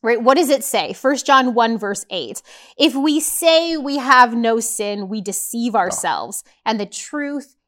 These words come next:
Speaker 1: is not in us."
Speaker 2: I was
Speaker 1: And
Speaker 2: supposed to read that.
Speaker 1: continue to read
Speaker 2: All right.
Speaker 1: verse nine. "If we confess our sins, he is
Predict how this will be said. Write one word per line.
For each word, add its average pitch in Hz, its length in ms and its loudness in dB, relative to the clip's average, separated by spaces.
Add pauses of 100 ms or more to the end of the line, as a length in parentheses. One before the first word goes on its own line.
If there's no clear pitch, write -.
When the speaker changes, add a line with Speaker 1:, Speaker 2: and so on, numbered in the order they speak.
(100)
Speaker 1:
is 262 460 -4 (100)
not 208 400 0 (160)
in 233 180 -2
us." 160 160 0
Speaker 2:
I 135 40 0
was 135 80 -2
Speaker 1:
And 220 80 -2
Speaker 2:
supposed 143 120 -6
to 135 100 -2
read 170 160 -4
that. - 160 -18
Speaker 1:
continue 277 600 -2
to 294 200 -6
read 240 500 -4 (100)
Speaker 2:
All 104 160 -2
right. - 80 -4
Speaker 1:
verse 262 280 -2
nine. 262 580 -2 (320)
"If 302 220 -2
we 285 180 -2
confess 285 720 -6 (100)
our 226 200 0
sins, - 640 -8 (160)
he - 300 -2
is 330 240 -4